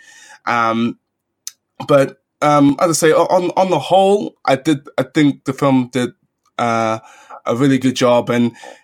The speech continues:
answered the question well in terms of, you know, af-, after the Avengers, you know, you have to sort of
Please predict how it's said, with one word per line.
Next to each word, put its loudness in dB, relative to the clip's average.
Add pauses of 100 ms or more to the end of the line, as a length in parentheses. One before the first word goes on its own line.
(220)
answered 2
the -2
question 0
well 4
in 0
terms 0
of, 0
you -4
know, 0
af-, 2 (100)
after 0
the 0
Avengers, 0
you -4
know, -4
you -4
have -4
to 0
sort -6
of -14